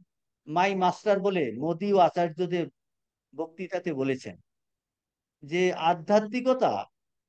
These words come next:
এই আমার হাতে যদি একটা ফুল থাকে, সেই ফুল যেমন অন্যকে দেওয়া যায়,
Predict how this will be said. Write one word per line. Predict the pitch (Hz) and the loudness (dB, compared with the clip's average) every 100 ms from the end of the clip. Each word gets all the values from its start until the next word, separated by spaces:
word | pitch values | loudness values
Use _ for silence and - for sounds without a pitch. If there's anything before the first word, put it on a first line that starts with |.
| _ _ | _ _
এই | 196 208 208 | 0 0 2
আমার | 185 196 208 | -2 2 0
হাতে | 170 190 214 | 2 0 2
যদি | 208 208 | 0 2
একটা | 214 214 185 - | 0 0 -6 -4
ফুল | 214 247 233 | -4 -4 0
থাকে, | 202 196 151 | 0 0 -4
সেই | 180 175 175 | -4 -4 -6
ফুল | 202 220 233 226 | -6 -4 -2 -2
যেমন | 226 226 202 | -2 -2 -2
অন্যকে | 185 185 185 160 | -2 -4 -4 -2
দেওয়া | 135 135 | 2 2
যায়, | 117 143 165 - | 2 4 4 4